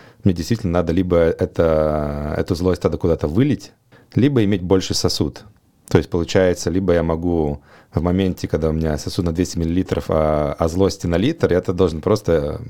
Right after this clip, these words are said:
значит, долго ее куда-то выливать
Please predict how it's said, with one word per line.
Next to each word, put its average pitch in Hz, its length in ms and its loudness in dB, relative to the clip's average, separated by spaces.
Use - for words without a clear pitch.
значит, - 320 -2
долго 101 500 2
ее 87 220 2
куда-то 90 400 0
выливать 87 540 0